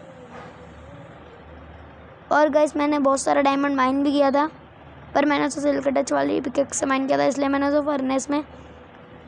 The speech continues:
रख दिया है। इस painting को यहाँ पर ही लगा देते हैं। चलिए guys, आपको मैं उस surprise की एक छोटी सी hint दे देता हूँ। Guys, वो इसी चीज़ के नीचे बनने वाला है।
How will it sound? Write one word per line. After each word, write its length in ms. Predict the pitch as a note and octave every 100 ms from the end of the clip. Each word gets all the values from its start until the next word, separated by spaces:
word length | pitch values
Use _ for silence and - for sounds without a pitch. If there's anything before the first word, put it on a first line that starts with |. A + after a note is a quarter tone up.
| -
रख 200 | B3+ -
दिया 240 | B3 C4 C4
है। 180 | C#4 D4+ - - - - - - - - - - - - -
इस 140 | A#3+
painting 460 | - C4 B3 C4+ C4+
को 60 | C#4+
यहाँ 180 | C4
पर 160 | B3 C4
ही 80 | C4+
लगा 300 | B3+ B3+ B3+
देते 220 | B3+ C4+
हैं। 120 | D4 - - - - - - - - - - - - - - - -
चलिए 300 | - D4 C#4+
guys, 200 | C#4 C#4
आपको 280 | - - C#4
मैं 220 | C#4+ D4
उस 400 | D4+ C#4+ - D4
surprise 500 | C#4+ C4+ C#4+ C#4+ C#4
की 120 | - D4
एक 100 | -
छोटी 240 | B3+ B3
सी 120 | D4
hint 200 | C4+ C4
दे 240 | A#3 B3 A#3+
देता 120 | A#3+
हूँ। 120 | A3 - - - - - - - -
Guys, 360 | B3+ C4+ D4 D#4
वो 80 | - - C#4
इसी 220 | C4 D#4
चीज़ 320 | D#4 C#4+ A#3
के 140 | D4+
नीचे 320 | C#4+ B3+ - C4+
बनने 280 | C4 C4
वाला 200 | B3+ B3+
है। 380 | B3 C4+ - -